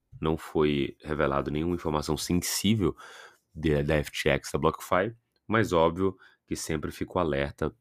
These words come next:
pra todos aqui de tomarem cuidado, principalmente quando receberem algum link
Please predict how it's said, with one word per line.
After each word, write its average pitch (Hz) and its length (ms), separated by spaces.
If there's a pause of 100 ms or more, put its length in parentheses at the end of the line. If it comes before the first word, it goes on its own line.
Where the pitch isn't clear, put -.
(140)
pra - 140
todos 71 300
aqui 73 400 (500)
de 78 100
tomarem 73 320
cuidado, 69 500
principalmente 73 400
quando 80 120
receberem 73 380
algum 73 240
link 71 500